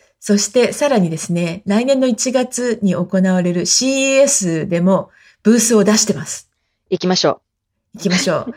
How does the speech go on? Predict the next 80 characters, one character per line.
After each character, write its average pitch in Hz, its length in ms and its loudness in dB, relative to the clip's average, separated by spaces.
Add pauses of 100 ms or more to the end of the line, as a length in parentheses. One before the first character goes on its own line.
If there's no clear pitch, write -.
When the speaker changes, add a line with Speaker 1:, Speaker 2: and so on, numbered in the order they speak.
(100)
Speaker 2:
<laughs> - 140 -20
Speaker 1:
え、 220 80 -2
ち 269 80 -4
な 285 80 2
み 285 80 -2
に、 262 220 -6
あ 226 100 -2
の、 208 160 0
私 220 300 -4
た 220 100 -2
ち 175 140 -10
の 165 60 -8
宣 214 260 2
伝 208 180 2
な 208 100 2
ん 175 60 0
で 160 80 -8
す - 120 -14
け - 120 -10
れ 156 100 -8
ど 180 120 -8
も、 233 260 -4
Speaker 2:
は 180 160 -12
い。 185 100 -10
Speaker 1:
え、 175 100 -4
シ 254 200 -4
ー 269 160 0
イ 269 40 2
ー - 40 6
エ 277 40 2
ス 185 360 -2 (120)
の、 214 420 0 (280)
え 156 460 -8 (440)
ー、 294 220 2
現 240 80 0
地 190 100 0
で 165 140 0
の、 170 400 -2 (280)
え、 160 200 -10
前 247 220 4
夜 247 140 2
祭 214 280 2
的 208 260 0
な、 185 360 -2 (200)
あ、 165 400 -8 (220)
プ - 100 -2
レ 240 120 4
セ 247 160 0
ミ 202 120 4
ナ - 200 -6
ー - 40 -12
と 262 280 -2
終 226 260 -2
わ 254 60 -16
っ - 40 -20
た 262 120 0
後 254 200 -2
の 156 240 -6 (320)
シ 233 260 -4
ー - 40 0
イ - 20 0
ー 247 40 2
エ - 20 0
ス 196 160 -6
総 208 240 2
括、 208 640 0 (360)
え 180 200 0
ー、 - 0 -
ウ 170 40 -2
ェ 214 120 4
ビ 190 100 0
ナ 139 220 -4
ー - 20 -6
を 147 60 -6
行 175 100 -8
い 170 180 -4
ま 180 120 0
す 180 120 -8
の 156 140 -8
で、 170 300 -6